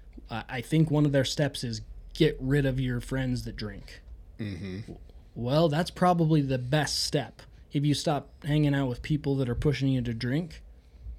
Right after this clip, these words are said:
Speaker 1: start hanging out with people that are pushing you to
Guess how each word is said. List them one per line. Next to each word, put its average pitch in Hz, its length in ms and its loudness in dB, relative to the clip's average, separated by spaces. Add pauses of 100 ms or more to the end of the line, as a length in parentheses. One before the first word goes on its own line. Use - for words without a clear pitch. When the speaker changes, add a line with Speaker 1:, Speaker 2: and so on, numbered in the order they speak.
(760)
Speaker 1:
start 147 260 2
hanging 143 260 4
out 139 80 2
with 127 120 -2
people 139 240 -2
that 131 120 0
are 110 80 -2
pushing 139 340 -2
you 135 140 2
to 107 220 -6